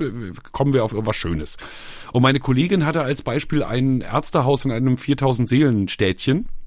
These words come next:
Mhm. Da hat sich wirklich mit vielen Millionen ein, ein viertausend Seelen-Städtchen, ein Ärztehaus gebaut. Ähm,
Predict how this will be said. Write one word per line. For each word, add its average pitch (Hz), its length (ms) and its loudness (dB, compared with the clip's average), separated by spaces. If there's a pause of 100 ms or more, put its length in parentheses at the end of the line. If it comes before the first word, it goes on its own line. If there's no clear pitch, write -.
(100)
Mhm. 110 220 -6 (380)
Da 117 120 2
hat 131 100 2
sich 123 160 -2
wirklich 139 240 0
mit 131 160 2
vielen 143 280 2
Millionen 131 440 4
ein, 117 240 2
ein 110 140 -2
viertausend 123 420 0
Seelen-Städtchen, 120 540 0
ein 110 80 -2
Ärztehaus 120 560 -2
gebaut. 131 340 2 (400)
Ähm, 131 280 0